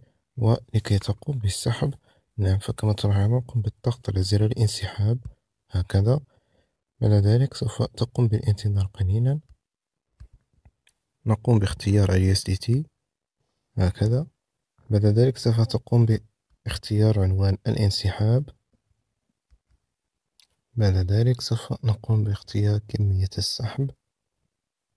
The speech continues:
سوف نقوم بسحب اثنان فاصل اثنان كذا،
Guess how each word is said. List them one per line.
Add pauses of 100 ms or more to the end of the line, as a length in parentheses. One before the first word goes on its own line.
(140)
سوف
نقوم
بسحب
اثنان
فاصل (340)
اثنان
كذا،